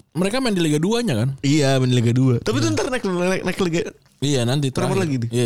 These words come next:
Speaker 1: terakhir. Seru ntar di, di yang ketiga juga, juga bakalan seru lagi. Ntar lah kita bahas lah. Udah, udah, udah, eh, udah habis belum ya?
Speaker 2: Season tuh baru episode tujuh kan sekarang?
Speaker 1: Episode sembilan sekarang.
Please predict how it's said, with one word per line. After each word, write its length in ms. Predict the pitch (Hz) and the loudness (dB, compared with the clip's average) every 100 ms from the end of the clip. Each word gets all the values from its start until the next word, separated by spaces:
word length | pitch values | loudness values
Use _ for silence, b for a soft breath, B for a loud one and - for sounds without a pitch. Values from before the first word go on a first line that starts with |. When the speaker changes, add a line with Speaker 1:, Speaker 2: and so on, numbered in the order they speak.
| 107 | 0
Speaker 1:
terakhir. 360 | 104 110 117 - - b b b b b b b 107 107 - 113 - | -2 -2 -2 -6 -12 b b b b b b b -20 -20 -20 -20 -12
Seru 240 | - 113 120 | -4 0 0
ntar 240 | 123 120 | 0 -2
di, 240 | 107 110 107 - _ | 0 0 0 -4 _
di 320 | 110 113 113 | -2 0 2
yang 80 | 113 | 2
ketiga 320 | 110 117 123 | 0 -2 -2
juga, 240 | 143 120 113 | -2 0 -2
juga 320 | - 101 113 113 | -4 -6 -2 0
bakalan 400 | 107 110 110 110 | 0 0 2 2
seru 160 | 110 | 2
lagi. 320 | 104 107 107 | 2 0 -2
Ntar 160 | 101 147 | -4 -4
lah 120 | 160 123 | -4 -2
kita 160 | 117 | -2
bahas 160 | 120 123 | -2 -2
lah. 160 | 123 104 - _ _ - - - | -4 -6 -14 _ _ -20 -14 -4
Udah, 240 | 151 160 | -2 0
udah, 160 | 160 165 156 | 0 0 0
udah, 140 | - | 0
eh, 80 | 180 | 0
udah 80 | 131 | 2
habis 160 | 143 | 0
belum 240 | 175 139 151 | 0 0 0
ya? 80 | 185 _ _ _ _ _ | -2 _ _ _ _ _
Speaker 2:
Season 320 | - 139 165 | -6 -2 0
tuh 80 | 165 156 | -2 0
baru 320 | 123 131 123 - | 0 2 0 0
episode 200 | 117 120 | -2 -2
tujuh 80 | 131 | -2
kan 160 | 113 113 | -2 0
sekarang? 180 | 110 117 | -2 -2
Speaker 1:
Episode 240 | 117 131 120 | 0 0 0
sembilan 400 | 127 139 147 123 | 2 2 2 2
sekarang. 320 | 107 110 117 | 0 0 0